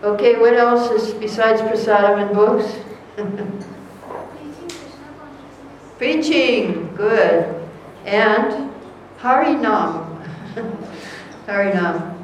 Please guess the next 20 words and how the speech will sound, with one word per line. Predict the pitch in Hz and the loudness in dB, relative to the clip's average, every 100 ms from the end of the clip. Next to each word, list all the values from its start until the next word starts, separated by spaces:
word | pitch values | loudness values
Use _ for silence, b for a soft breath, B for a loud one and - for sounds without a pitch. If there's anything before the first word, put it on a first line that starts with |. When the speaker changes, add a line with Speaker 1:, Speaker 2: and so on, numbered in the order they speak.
| - | -14
Speaker 1:
is, | 175 165 - | -14 -12 -10
uh, | - - - - - - - | -10 -10 -14 -18 -20 -16 -2
I | 233 254 | 0 2
don't | 294 | 2
know, | 247 | 2
in | 226 | 2
India | 214 214 214 202 | 2 2 2 2
they | 196 | 2
don't | 196 196 | 0 -2
do | 196 | -2
it | 180 175 | -2 -4
so | 175 | -6
much, | 156 147 - | -8 -10 -10
but | - | -10
in | 190 | -6
the | 180 | -4
West | 175 175 180 - - - - - - - - | -2 -4 -6 -10 -14 -18 -20 -20 -20 -20 -16
they | 170 165 | -10 -10
do | 165 160 156 156 156 - - | -8 -10 -10 -14 -16 -18 -16
more | 160 156 151 | -12 -10 -8